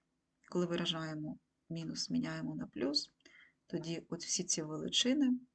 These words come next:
будуть входити зі своїми знаками в розрахунок.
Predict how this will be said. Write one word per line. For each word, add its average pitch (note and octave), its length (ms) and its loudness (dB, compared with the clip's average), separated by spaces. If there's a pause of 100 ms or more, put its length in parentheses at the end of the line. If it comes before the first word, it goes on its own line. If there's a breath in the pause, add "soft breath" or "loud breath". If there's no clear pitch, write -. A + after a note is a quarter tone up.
(220)
будуть - 260 -4
входити G#3 680 -2 (580)
зі - 140 -2
своїми E3 300 0
знаками - 340 -6
в - 80 -8
розрахунок. D3+ 720 -8